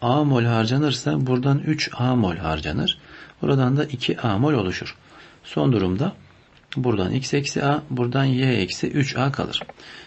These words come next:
E, buradaki X eksi A sıfır olabilir ya da buradaki Y eksi üç A sıfır olabilir. Ama hangisinin sıfır olduğunu ben bilmiyorum. X artı Y değeri ondur. Yani bunların toplam mol sayısı on. Artan mol sayısı, yani şunların toplamı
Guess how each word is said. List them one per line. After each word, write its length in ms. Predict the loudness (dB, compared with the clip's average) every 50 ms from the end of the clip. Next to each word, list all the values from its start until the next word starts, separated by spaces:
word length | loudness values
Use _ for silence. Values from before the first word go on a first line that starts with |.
| -12 -6
E, 180 | -6 -4 -2 2
buradaki 400 | 2 2 4 2 0 2 0 -2
X 360 | 0 0 -2 -4 -4 -4 -2
eksi 380 | -2 -2 -2 -2 -4 -4 -2 -2
A 280 | 0 0 0 -2 -6 -10
sıfır 320 | -12 -4 -4 -2 0 2
olabilir 520 | 2 2 2 2 2 2 0 0 -2 -2 -6 0
ya 160 | 0 2 2 2
da 140 | 0 -2 -2
buradaki 420 | -2 -2 0 0 0 -2 -2 -2 -2
Y 220 | -2 0 0 0
eksi 380 | 0 0 -2 -4 -4 -4 -4 -2
üç 240 | -2 -2 -2 0
A 100 | -2 -2
sıfır 280 | -2 -4 -4 -4 0 2
olabilir. 400 | 2 2 2 0 0 -4 -6 -4
Ama 240 | -2 -2 -2 0 0
hangisinin 380 | 0 0 0 -2 -2 -2 -4 -6
sıfır 280 | -4 -6 -6 -2 0
olduğunu 340 | 0 0 2 2 0 0 0
ben 240 | 0 0 0 2 2
bilmiyorum. 500 | 4 4 4 2 2 0 0 -2 -4 -8 -12 -20 -20 -20 -18 -18 -16 -16 -14 -14 -14 -14 -14 -16 -16 -2 0
X 240 | 0 0 0 0 0
artı 300 | 2 2 2 2 0 0
Y 260 | 2 4 2 4 4
değeri 400 | 2 2 2 2 0 0 -2 -4 -8 -16 -20 -20 -20 -20 -20 -20 -20 -20 -20 -8 0
ondur. 500 | 2 4 4 4 2 0 -2 -4 -4 -4
Yani 240 | -4 -2 -2 -2 -2
bunların 300 | 0 0 0 2 0 0
toplam 400 | -2 -4 -6 -4 -2 -2 -2 0
mol 180 | 0 0 -2 -2
sayısı 380 | -4 -4 -6 -6 -4 -6 -4
on. 200 | -4 -4 -4 -6 -8 -14 -18 -18 -18 -16 -16 -18 -14 -6
Artan 420 | -2 -2 -2 -2 -2 -2 0 2 2
mol 260 | 4 4 2 2 0
sayısı, 380 | -2 -2 -2 -2 -2 -2 -2 -2
yani 160 | -2 -2 -4
şunların 480 | -4 -4 -4 -2 -2 0 2 2 0
toplamı 560 | 0 0 -2 -4 -2 -4 -2 -2 0 -2 -4